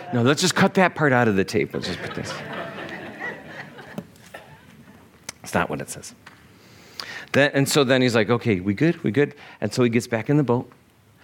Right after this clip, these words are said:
And then it says, another disciple comes over. "Lord,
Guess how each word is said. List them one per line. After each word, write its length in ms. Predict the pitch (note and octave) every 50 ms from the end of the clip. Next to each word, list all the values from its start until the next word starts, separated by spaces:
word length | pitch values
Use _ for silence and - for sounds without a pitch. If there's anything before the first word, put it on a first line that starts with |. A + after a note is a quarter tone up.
| - _ -
And 180 | B2 B2+ B2+ C#3
then 220 | D3+ F3+ G#3+ A#3
it 120 | B3+ A3+
says, 540 | D3+ - G3 F#3+ F3 F#3 G3 G#3+ F3+ - - - - _ _ _ _ _ _ _ -
another 460 | B2 C#3 D3+ D#3+ F3+ G#3+ A#3 C4 B3+
disciple 720 | F#3+ D3 D#3 - - D3+ C3+ A#2+ A2 - G2+ E2 D2 E2+ - - - _ _ _ _ _ _ _ _ _ _ - _ _ - - - - _ _ -
comes 300 | - C3+ A#2+ A#2 G#2+ G#2+
over. 400 | A#2 G#2+ G2 F2 F2 E2 - - - _ _ _ _ - - - - - -
"Lord, 540 | - A#2+ D3+ F3+ G3+ G#3 G#3 G#3 G#3 G3+ E3+